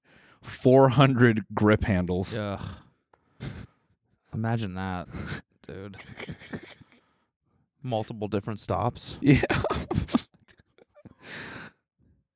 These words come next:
Speaker 2: Fucking six layovers.
Speaker 1: Yeah. I was,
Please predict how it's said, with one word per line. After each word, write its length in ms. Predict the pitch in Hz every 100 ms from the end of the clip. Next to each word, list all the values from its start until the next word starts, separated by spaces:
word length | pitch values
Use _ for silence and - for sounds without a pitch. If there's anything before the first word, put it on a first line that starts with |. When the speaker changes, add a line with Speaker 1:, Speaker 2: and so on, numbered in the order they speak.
| - - - - -
Speaker 2:
Fucking 640 | - - - 135 135 113
six 440 | 104 - 120 -
layovers. 720 | 107 90 87 95 101 104 - -
Speaker 1:
Yeah. 320 | - 104 92 90 - - _ _ _ _ - - 117
I 80 | 156
was, 280 | 190 131